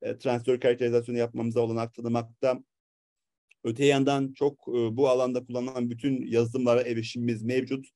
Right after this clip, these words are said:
Sürekli ve düzenli olarak, e, biz çip tasarımı yapıyoruz ve çip, e, yaptığımız çip tasarımlarını gönderip ürettiriyoruz. Daha sonra bu üretilmiş tasarımları ölçüp karakterize ediyoruz.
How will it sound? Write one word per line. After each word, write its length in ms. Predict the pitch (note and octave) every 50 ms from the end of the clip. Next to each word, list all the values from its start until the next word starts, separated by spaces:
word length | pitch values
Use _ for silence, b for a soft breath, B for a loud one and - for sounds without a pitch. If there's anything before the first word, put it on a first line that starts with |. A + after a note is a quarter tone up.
| _ _ _ _ _ _ _ _
Sürekli 480 | - - D3 C#3+ C#3+ C#3+ - D3 D#3
ve 140 | D3 D3 C3+
düzenli 360 | B2 A#2+ B2+ C3 C3 C3+ C3
olarak, 460 | C3 B2 B2 B2 B2+ C3 C3 - _ _ _ _ _ _ _ _ - A#2
e, 40 | A#2 A#2 A2+ A2+ A2+ A#2 A#2 A#2 - A#2 A2+ A#2 A2+ - _ _ _ _ _
biz 540 | - - C3 C3 B2+ A#2+ A#2 A#2 - - - _
çip 260 | - - - C#3 C3+
tasarımı 360 | - C3+ C3+ C3+ C#3 B2 B2
yapıyoruz 500 | B2 B2 A#2+ A#2+ B2 B2 C3 C#3 C3+ C3+
ve 100 | B2 A#2+
çip, 220 | - - A2+ - -
e, 120 | A2+ A2+
yaptığımız 560 | A2 A2+ - A2 A#2+ - B2+ B2 A#2 A#2 - -
çip 160 | - - -
tasarımlarını 480 | C3+ C3+ C3 B2+ A#2+ A#2+ A#2+ A#2 A#2 A2+
gönderip 500 | A2+ A#2+ A#2+ A#2 A#2 A#2+ B2 A#2+ - A#2+
ürettiriyoruz. 680 | A2+ G#2+ A2 - - C3 C#3 C#3 C3 C3 C#3+ C#3 C#3
Daha 220 | - G#2+ A2 A2+ A#2
sonra 360 | A#2 A#2+ A#2+ B2 B2+ B2+ - -
bu 220 | A2+ A2 A2 G#2+
üretilmiş 360 | G#2+ G#2 G2+ G#2 G#2+ A2+ A#2 A#2
tasarımları 460 | A#2 A2+ - A#2+ A2 A2+ A2+ A#2+ G#2+
ölçüp 360 | A#2 A2+ A2 A#2 - - _
karakterize 400 | - A2 G#2 G#2+ - A#2+ A#2 B2
ediyoruz. 400 | B2+ A#2+ B2+ C3 C#3 D3 D3 -